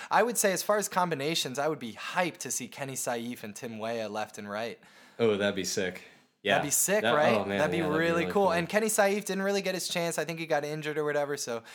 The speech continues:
Speaker 1: so, you know, I'm open mind towards the guy. Still haven't,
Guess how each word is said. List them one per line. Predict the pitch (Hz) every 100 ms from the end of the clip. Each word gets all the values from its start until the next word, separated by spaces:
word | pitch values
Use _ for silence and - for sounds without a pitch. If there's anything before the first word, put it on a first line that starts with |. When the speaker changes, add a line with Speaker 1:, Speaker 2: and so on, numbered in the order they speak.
| - -
Speaker 1:
so, | -
you | 127 120 139
know, | 127 120
I'm | 139 139 143
open | - 180 185 165
mind | 156 156 151
towards | 151 139 -
the |
guy. | 135 131 127
Still | - 147 143
haven't, | 143 131 127